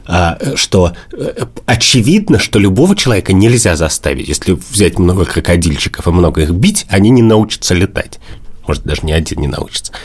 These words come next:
Но также очевидно, что если взять сто тысяч детей и, значит, мучить, и кто-то будет талантливей, кто-то будет просто послушнее авторитету, кто-то будет,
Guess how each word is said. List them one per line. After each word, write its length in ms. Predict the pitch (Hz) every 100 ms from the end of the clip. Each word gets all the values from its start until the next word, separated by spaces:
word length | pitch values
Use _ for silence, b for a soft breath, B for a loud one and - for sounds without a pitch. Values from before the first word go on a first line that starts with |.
| B B
Но 160 | 98 101
также 320 | - 190 208
очевидно, 640 | 131 - 117 101 80 73 B B B
что 180 | - 107
если 460 | 104 - 107 95 -
взять 460 | 90 104 104 80 - B B
сто 280 | - - 104
тысяч 340 | - - 82 98
детей 380 | 95 - 104 82
и, 120 | 85
значит, 340 | 82 80 85
мучить, 380 | 98 127 120 85
и 40 |
кто-то 200 | 85 92
будет 180 | 73 78
талантливей, 680 | 90 90 117 120 104 90 85 B -
кто-то 280 | - 117 127
будет 280 | 85 165 B B
просто 280 | - 87 -
послушнее 600 | - 85 - 101 - 87
авторитету, 800 | 73 - - - - 85 - 80 - - -
кто-то 400 | - 110 117 87
будет, 440 | 98 90 92 -